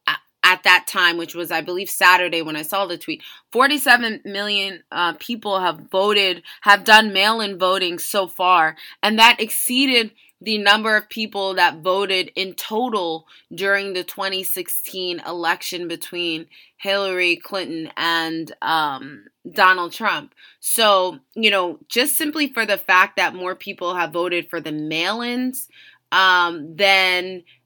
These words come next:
uh, people who voted in the election period in twenty sixteen is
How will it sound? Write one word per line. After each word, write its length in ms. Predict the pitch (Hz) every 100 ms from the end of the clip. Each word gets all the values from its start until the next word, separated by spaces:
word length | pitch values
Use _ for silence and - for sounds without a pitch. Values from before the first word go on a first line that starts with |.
| _
uh, 360 | 175 180 170 170 -
people 320 | 226 214 196
who 160 | 190 175
voted 580 | 170 180 180 180 165 - _ _ -
in 160 | 196
the 80 | 190
election 500 | 180 180 190 - 170
period 680 | - - 196 240 269 285 - _ _ _
in 140 | - 220
twenty 280 | 247 240 254
sixteen 440 | 254 - 269 240
is 160 | 196